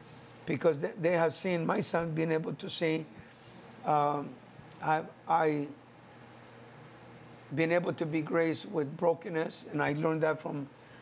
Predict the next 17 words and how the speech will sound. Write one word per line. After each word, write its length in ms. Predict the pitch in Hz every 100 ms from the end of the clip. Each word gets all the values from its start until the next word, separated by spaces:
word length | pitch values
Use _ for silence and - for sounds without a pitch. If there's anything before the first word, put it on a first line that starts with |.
| - 180
my 120 | 175
pastor, 400 | - 160 139 147
Pastor 340 | 139 147 -
Sonny, 400 | 135 160 143 147 143 - - - - - - -
our 120 | 185
founder, 500 | 139 160 156 151 156 160 - - - - - -
and 180 | 127 139
that 100 | 156
he 180 | 123 208
learned 260 | 170 170
it 60 | 185
from, 360 | - 160 156 123 - - -
you 100 | 151
know, 280 | 151 151 151 - - - - - - -
from 200 | 160 170 -
Nicky 300 | 156 165 170
Cruz. 500 | - 175 190 185